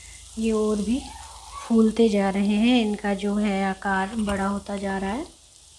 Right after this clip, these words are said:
वैसे तो आप मूंग की दाल के ही बना सकते हैं, लेकिन मुझे personally उड़द की दाल के बहुत पसंद है, क्योंकि उड़द की दाल के बहुत सॉफ्ट बनते हैं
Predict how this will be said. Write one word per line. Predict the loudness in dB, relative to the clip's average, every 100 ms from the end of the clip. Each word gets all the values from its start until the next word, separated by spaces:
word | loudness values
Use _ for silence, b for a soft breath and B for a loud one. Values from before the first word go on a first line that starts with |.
| -20 -20 -20 -20 -20 -20 -20 -20 _ -20 -20 -20 -20 -20 -20 -20 -20 _ _ -20 -20 -20 -20 -20 -20 -20 -20 -20 -20 -20 -20 B B B -20 -20 -20 -20 -20 -20 -20 -20 -20 -20 -4
वैसे | 0 0
तो | 0 0
आप | 2
मूंग | 0 0
की | 0
दाल | 0 0
के | 0
ही | -2
बना | 2 2 0
सकते | -4 -6 0
हैं, | 4 4
लेकिन | 4 2
मुझे | 0 2 2 2
personally | 2 0 -2 -2 0 2 2 2
उड़द | 2 0 0
की | -2
दाल | 0 -2
के | -4
बहुत | -4 -4 -6
पसंद | -8 -8 -6
है, | -6
क्योंकि | -6 -6 -2
उड़द | -2 -2
की | -2
दाल | -2 -2 -4
के | -4
बहुत | -4 -4 -6
सॉफ्ट | -10 -10 -10 -10
बनते | -8 -6 -6 -6
हैं | -6